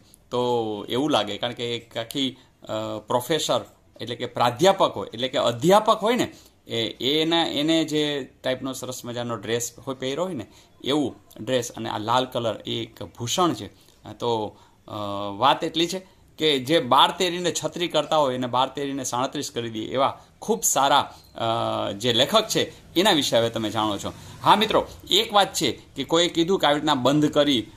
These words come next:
અને તમે ખિસ્સામાં રાખી દો તો સારું થઈ જાય. કોક, અ, તો, કોકના તો સૂર એવાય નીકળ્યા, કોકના સૂર એવાય નીકળ્યા કે આમ તો છે ને, એમને રાંદલ માતાની કૃપા હોય ને, એ,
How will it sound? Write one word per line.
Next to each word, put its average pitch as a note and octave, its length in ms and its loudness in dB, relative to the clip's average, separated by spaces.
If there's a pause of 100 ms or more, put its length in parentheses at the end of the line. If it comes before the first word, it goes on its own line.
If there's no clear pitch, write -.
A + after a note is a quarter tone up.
(120)
અને C3 180 0
તમે C3 200 -2
ખિસ્સામાં C#3 440 2
રાખી B2+ 260 2
દો B2+ 140 2 (400)
તો D#3+ 480 6
સારું D3 320 2
થઈ D#3 180 2
જાય. B2+ 200 0 (180)
કોક, E3+ 420 -4
અ, F#3 140 4
તો, G3+ 440 2
કોકના F#3+ 400 -4
તો F#3+ 160 -2
સૂર G#3 320 0
એવાય F#3 320 4
નીકળ્યા, A2 320 -2 (340)
કોકના C#3+ 440 -4
સૂર D3+ 320 -4
એવાય C#3 220 0
નીકળ્યા C3+ 340 -4 (300)
કે A2 640 -6
આમ A#2 280 -10
તો B2+ 160 -8
છે D#3+ 100 -10
ને, D3 120 -4
એમને A2+ 560 -6
રાંદલ A2+ 420 -8
માતાની A2+ 420 -8
કૃપા A2+ 340 -6
હોય C3 200 -6
ને, G#2 140 -8 (440)
એ, - 0 -